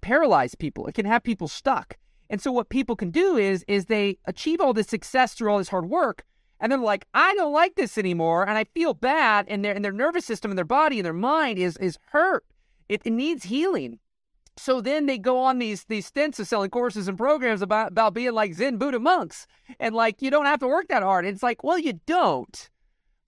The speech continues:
But it's like, if I wanna become a great guitar player, and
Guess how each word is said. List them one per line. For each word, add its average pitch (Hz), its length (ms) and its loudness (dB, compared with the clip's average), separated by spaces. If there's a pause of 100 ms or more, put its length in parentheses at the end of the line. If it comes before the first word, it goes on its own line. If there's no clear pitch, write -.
(160)
But - 580 2 (440)
it's - 200 -6
like, 240 180 0
if 220 80 -2
I 294 80 2
wanna 320 160 0
become 247 240 -2
a 226 60 -4
great 226 220 -2
guitar 233 360 0
player, 175 260 0
and 170 120 -6